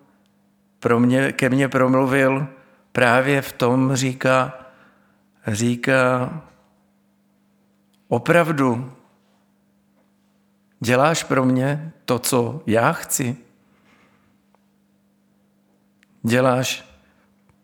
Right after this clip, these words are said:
tolik, kolik bys měl, anebo děláš jenom proto, že je zrovna den volna, že se nechceš nudit doma a chceš mít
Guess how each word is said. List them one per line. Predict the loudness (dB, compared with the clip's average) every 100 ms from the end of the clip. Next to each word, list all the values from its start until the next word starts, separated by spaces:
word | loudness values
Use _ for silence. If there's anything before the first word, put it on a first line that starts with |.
| _ _ _ _ _ _
tolik, | 2 4 2 -2 -10 -18 -20 _ _ _ _
kolik | -4 -2 0
bys | -2 -4 0
měl, | 2 4 2 0 -4 -12 _ _ _ _ _ _ -6
anebo | -2 0 0
děláš | 2 2 2 0
jenom | 0 2 2 2
proto, | 0 0 0
že | 2
je | 2 0 -4 -16 -20 -4
zrovna | 2 4 4 0 0 -8 -20 -2
den | 0 2
volna, | 0 0 0 0 -2 -6 -16 _ _ _ _ _ _ _ _ _ _ -12
že | -8 -2
se | 0
nechceš | 0 -2 -6 -2
nudit | 0 2 2 0
doma | 0 2 2 0 -4 -10 -20 _ _ -20 _ _ _ _ _ _ _ _ -6
a | -2 -2 -6 -14 _ _
chceš | -4 -2 0
mít | 2 2 -2